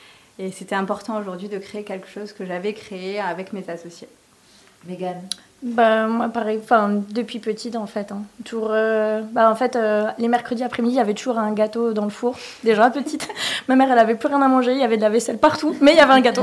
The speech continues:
Speaker 3: <laughs>
Speaker 2: Et
Speaker 3: Mais
Speaker 2: du coup, tu t'es dit, un jour, ce
Speaker 3: et
Speaker 2: sera
Speaker 3: je
Speaker 2: un
Speaker 3: savais
Speaker 2: gâteau.
Speaker 3: que ce serait ça. Ouais, vraiment, je savais que ce serait basé, euh, sur, euh, la pâtisserie, euh,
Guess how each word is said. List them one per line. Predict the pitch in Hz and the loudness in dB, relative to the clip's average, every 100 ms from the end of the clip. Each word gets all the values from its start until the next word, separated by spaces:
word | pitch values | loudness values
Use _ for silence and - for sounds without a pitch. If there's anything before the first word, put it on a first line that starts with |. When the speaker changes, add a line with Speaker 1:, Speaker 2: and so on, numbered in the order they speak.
| 294 | 0
Speaker 3:
<laughs> | - 427 - 494 - - - - - 508 - - | 6 8 10 8 6 4 0 -2 -4 -4 -10 -2
Speaker 2:
Et | |
Speaker 3:
Mais | 254 247 240 233 226 | 4 6 6 4 2
Speaker 2:
du | 226 | -2
coup, | |
tu | 226 | -6
t'es | |
dit, | 196 - 185 | -8 -6 -4
un | 202 | -4
jour, | 190 220 233 | -6 -8 -8
ce | - | 0
Speaker 3:
et | 269 262 247 | 4 6 6
Speaker 2:
sera | 240 | 4
Speaker 3:
je | 262 | 2
Speaker 2:
un | 269 | 4
Speaker 3:
savais | 269 240 247 | 4 4 2
Speaker 2:
gâteau. | 254 | 2
Speaker 3:
que | 240 226 220 | 2 4 0
ce | 233 | -4
serait | - 214 | -6 -6
ça. | 214 214 - | -6 -10 -6
Ouais, | 226 202 | -6 -4
vraiment, | 226 233 233 233 226 | -4 0 0 0 -2
je | |
savais | 233 220 | -4 -4
que | 220 220 208 | -4 -4 -4
ce | 220 | -6
serait | 220 220 | -6 -4
basé, | 214 208 226 220 | -4 -2 -2 -2
euh, | 208 202 196 208 | -6 -6 -8 -10
sur, | 202 233 | -12 -8
euh, | 214 208 | -4 -2
la | 208 202 | -2 -4
pâtisserie, | 208 208 214 - 220 214 | -8 -10 -16 -10 -6 -4
euh, | 202 | -4